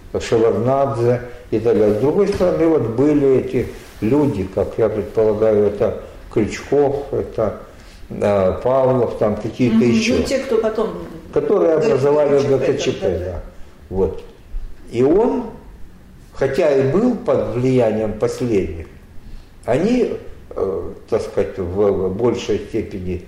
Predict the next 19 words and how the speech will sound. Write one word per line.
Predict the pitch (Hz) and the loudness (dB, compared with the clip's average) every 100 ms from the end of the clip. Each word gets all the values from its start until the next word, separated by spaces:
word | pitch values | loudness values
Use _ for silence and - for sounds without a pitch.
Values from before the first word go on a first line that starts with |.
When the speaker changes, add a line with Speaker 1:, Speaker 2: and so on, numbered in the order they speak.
| - - - | -20 -16 -6
Speaker 1:
оказывали | 104 - 113 - 98 92 | -4 0 0 0 0 0
на | 95 | -2
него | 95 98 95 98 95 90 - - - - - | -2 0 2 4 4 2 -2 -10 -20 -12 -2
давление. | 110 107 92 82 85 82 - - - - - | 0 0 -2 -4 -8 -10 -14 -20 -20 -18 -8
Э, | 95 92 87 90 - 98 | -2 -2 -2 -10 -12 -8
ну, | 117 92 | -6 -6
с-, | - - - - - | -8 -16 -16 -16 -14
с-, | 104 90 - - - | -14 -12 -10 -12 -8
как | 90 87 - | -8 -8 -10
сказать, | - - - | -8 -8 -8
я | 92 98 | -4 -4
даже | 92 90 | -2 -6
не | 98 | -6
знаю | 95 85 | -4 -4
уже, | 85 90 - - - - | -6 -8 -8 -14 -20 -18
э, | - - - - - - | -16 -16 -18 -18 -16 -16
с | - - - | -16 -20 -6
крайней | 139 143 110 90 90 | 0 0 2 0 -2
позиции, | - 92 82 78 - - | -2 -2 -2 -8 -12 -16